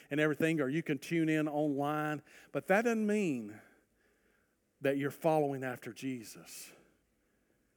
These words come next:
And it really doesn't even mean that you're definitely a part of the family of Jesus. Because Jesus says,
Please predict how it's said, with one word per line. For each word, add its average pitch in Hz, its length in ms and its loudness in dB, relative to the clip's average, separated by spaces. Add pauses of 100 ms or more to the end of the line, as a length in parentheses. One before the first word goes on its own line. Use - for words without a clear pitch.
(160)
And 147 140 -2
it 147 80 0
really 247 320 4
doesn't 160 260 4
even 139 260 0
mean 147 260 0
that 135 200 -4
you're 139 140 -2
definitely 143 560 -2
a 127 80 -2
part 135 320 -4
of 113 80 -10
the 107 80 -12
family 123 500 -8
of 82 140 -16
Jesus. - 720 -20 (3000)
Because 127 320 -4
Jesus 156 500 -4
says, 123 540 -6